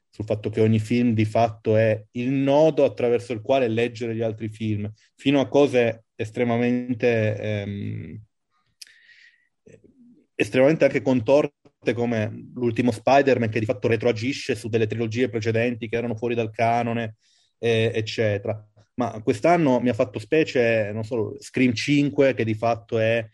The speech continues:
il, nel film stesso lo chiamano il requel, no? Quindi il prequel, ma anche il sequel, eccetera.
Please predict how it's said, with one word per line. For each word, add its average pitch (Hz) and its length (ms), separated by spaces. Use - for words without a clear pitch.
il, 110 200
nel 107 540
film 107 180
stesso 117 340
lo 110 60
chiamano 117 280
il 113 60
requel, 113 460
no? 113 260
Quindi 110 200
il 104 120
prequel, 123 440
ma 113 100
anche 113 220
il 110 80
sequel, 117 500
eccetera. 110 340